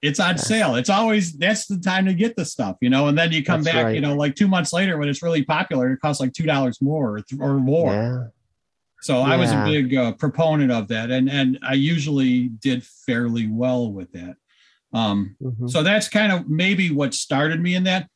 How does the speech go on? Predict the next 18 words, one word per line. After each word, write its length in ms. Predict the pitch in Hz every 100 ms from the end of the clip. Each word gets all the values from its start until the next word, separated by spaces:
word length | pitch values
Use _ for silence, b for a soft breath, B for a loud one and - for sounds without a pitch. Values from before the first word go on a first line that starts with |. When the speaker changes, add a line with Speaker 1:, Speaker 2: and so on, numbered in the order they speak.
| _ -
Speaker 1:
But 100 | 180
even 260 | 226 220 208
when 120 | 196
I 120 | 185
was 220 | 180 147
younger, 520 | 123 143 160 151 123 120
when 140 | 127
I 80 | 135
was 140 | 131
a 60 | 120
kid, 420 | - 170 165 123
um, 420 | - 110 110 107 110
I 220 | - 131 135
would 160 | 131
always 260 | 131 123 117
go 120 | 131
through, 400 | 123 127 120 110
um, 300 | 107 101 104